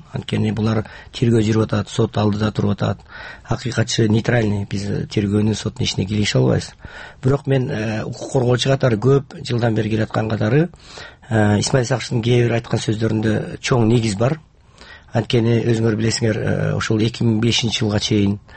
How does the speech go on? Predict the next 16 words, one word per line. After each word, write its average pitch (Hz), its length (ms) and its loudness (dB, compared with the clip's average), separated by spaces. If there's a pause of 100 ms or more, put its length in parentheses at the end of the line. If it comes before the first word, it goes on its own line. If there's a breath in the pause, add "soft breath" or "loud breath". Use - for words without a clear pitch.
(420 loud breath)
э, 101 580 2
ошо - 180 0
эки 120 140 0
миң 117 80 4
бешинчи - 320 0
жылдары 110 260 2
дагы 104 200 -2
ошол 104 180 -2
Жалал 117 300 2
Абадтын, 107 480 0
Оштун 113 360 0
администрациясы 110 680 0
басылып 117 400 2
алынган 131 260 2
эл 120 120 2
тарабынан. 110 460 0